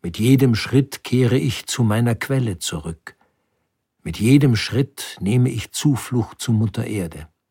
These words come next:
Jeder Schritt kann Ihre Liebe zur Erde zum Ausdruck bringen.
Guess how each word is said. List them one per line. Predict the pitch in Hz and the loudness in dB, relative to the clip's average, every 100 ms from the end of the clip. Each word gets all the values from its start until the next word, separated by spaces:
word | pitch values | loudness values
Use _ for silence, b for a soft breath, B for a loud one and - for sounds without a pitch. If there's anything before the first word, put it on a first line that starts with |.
| _ _ _ _ _ _ _ _ _ _ _ _ _ - | _ _ _ _ _ _ _ _ _ _ _ _ _ -2
Jeder | 131 165 165 | 0 2 0
Schritt | - 127 151 - | 0 -4 -6 -8
kann | - 135 | -4 -2
Ihre | 165 127 | 0 0
Liebe | 120 110 147 120 | 0 2 0 -2
zur | - 120 | -4 -4
Erde | 117 101 98 | -4 -4 -6
zum | - 104 | -6 -6
Ausdruck | 90 - 82 80 | -6 -8 -12 -12
bringen. | - 82 82 | -12 -10 -10